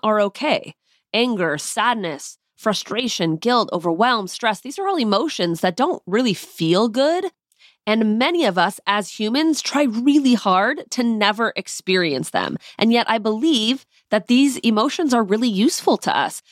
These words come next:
They're meant to be felt. Life is not always meant to be happy or rosy. And I know most of us believe this, that we can't be happy all of the time. Like, that makes sense to us, right? That life happens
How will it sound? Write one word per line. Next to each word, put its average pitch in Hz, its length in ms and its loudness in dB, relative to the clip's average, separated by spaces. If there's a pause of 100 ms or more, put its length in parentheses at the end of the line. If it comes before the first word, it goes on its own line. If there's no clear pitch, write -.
(120)
They're 233 160 2
meant 202 540 -4 (260)
to - 80 0
be 202 140 4
felt. - 600 -6 (220)
Life 285 240 0
is 285 120 -4
not 254 260 0
always 208 380 2
meant 180 240 -2
to 190 80 -6
be 185 140 2
happy 185 460 0
or 190 120 -2
rosy. 165 420 0
And 247 100 0
I 269 40 0
know 320 140 2
most 330 300 0
of 233 60 2
us 190 200 -2 (300)
believe 208 500 -2
this, 294 440 -2 (180)
that 202 100 2
we 190 80 -2
can't 214 280 -4
be 196 100 0
happy 185 460 -2
all 170 220 0
of 165 80 -4
the 165 100 0
time. 165 380 -2
Like, 170 140 -2
that - 140 0
makes 226 260 -6
sense 330 360 -2
to - 160 -4
us, 151 340 0
right? 185 240 0
That 170 140 -2
life 160 260 0
happens 214 580 -2